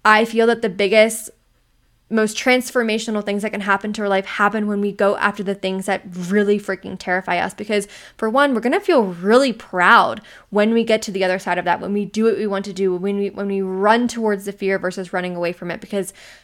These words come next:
truly, I feel that if I don't move to Greece or I didn't start this podcast, another thing that scared me, I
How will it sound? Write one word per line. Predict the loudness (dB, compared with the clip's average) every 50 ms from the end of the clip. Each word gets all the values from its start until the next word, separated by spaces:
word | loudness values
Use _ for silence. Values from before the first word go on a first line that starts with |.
| _ _
truly, | -6 -4 -2 -2 0 2 2 2 2 0 -2 -4 -12 _ -16 _ -4
I | -2 -2 -2
feel | 0 -2 -2 0
that | 0 -2
if | 0 0
I | -2 -2
don't | -2 -2 -4 -4 -4 -4 -4
move | -6 -6 -6
to | -8 -10
Greece | -8 -4 -2 -2 -2 -4 -6 -8 -6
or | -4 -4 -4 0
I | 2 2 2
didn't | 2 0 -2 -4
start | -6 -6 -8 -6
this | -6 -10 -12
podcast, | -10 -4 -4 -4 -4 -2 -2 -4 -4 -4
another | -6 -6 -6 -6 -4
thing | -4 -6 -6
that | -6 -8 -8 -12
scared | -8 -4 -4 -2 -2 -2
me, | -2 -4 -4 -6 -8 -16 -20 -20 -20 _ _ _ _ 4
I | 6 6 8 6 6 4 4 2